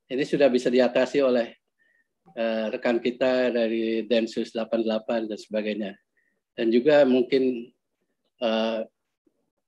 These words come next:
dari intelijen T N I juga sudah memantau ke-, kehadiran dari kelompok-kelompok yang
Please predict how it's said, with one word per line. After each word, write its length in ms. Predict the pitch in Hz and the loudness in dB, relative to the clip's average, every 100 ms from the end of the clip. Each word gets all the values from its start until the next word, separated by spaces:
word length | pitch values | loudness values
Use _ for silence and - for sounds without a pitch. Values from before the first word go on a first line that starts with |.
| _ _ - | _ _ 0
dari 320 | 123 127 123 120 117 120 - _ _ _ 131 | 2 4 4 2 0 -2 -8 _ _ _ -6
intelijen 480 | 127 151 147 131 123 | 2 4 6 4 4
T 80 | |
N 160 | 123 127 | 4 4
I 160 | 131 127 | 0 -2
juga 160 | 120 | -2
sudah 240 | 107 117 113 | -2 -2 0
memantau 800 | 110 120 127 135 135 127 127 - - _ | 2 2 2 0 2 2 0 -10 -20 _
ke-, 400 | 127 117 107 113 - _ _ _ _ _ _ _ _ _ _ _ _ _ _ _ - | -6 -2 -4 -6 -12 _ _ _ _ _ _ _ _ _ _ _ _ _ _ _ -10
kehadiran 480 | 120 123 147 156 143 | 0 4 6 6 6
dari 320 | 131 127 113 | 4 4 2
kelompok-kelompok 720 | 127 120 117 120 110 117 120 | 0 0 -2 -2 -4 -4 -4
yang 240 | 107 104 | -4 -6